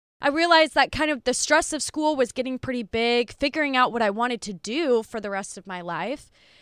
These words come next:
Kind of new responsibilities, being in college, having a little bit more free time than I normally do. And to be frank, I got my heart broken for the <laughs> first time my freshman semester.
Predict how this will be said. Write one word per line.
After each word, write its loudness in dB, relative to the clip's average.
Kind 4
of -2
new 2
responsibilities, 2
being -6
in -4
college, 0
having -2
a -2
little 2
bit -2
more -4
free -6
time -4
than -4
I -4
normally -6
do. -2
And -2
to 0
be -2
frank, -2
I 6
got 4
my 4
heart 4
broken 0
for -4
the -4
<laughs> -2
first 0
time 2
my 0
freshman -4
semester. -4